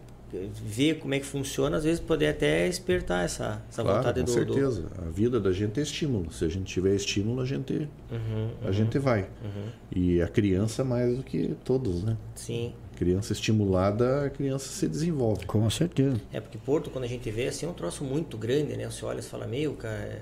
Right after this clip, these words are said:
Speaker 1: né? Navios, impressiona, né? E, e queira ou não, se a gente for ver, né, o Paranaguá em si, pô, ter uma estrutura dessa na cidade, né?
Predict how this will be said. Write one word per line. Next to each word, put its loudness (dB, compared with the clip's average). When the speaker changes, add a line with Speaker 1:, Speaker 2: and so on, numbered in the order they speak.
Speaker 1:
né? -2
Navios, -2
impressiona, -2
né? 2
E, -4
e -4
queira 2
ou 2
não, 0
se -4
a -2
gente -6
for 2
ver, 0
né, -2
o -2
Paranaguá 0
em -2
si, -4
pô, 2
ter 2
uma 2
estrutura -2
dessa 0
na 0
cidade, -2
né? -2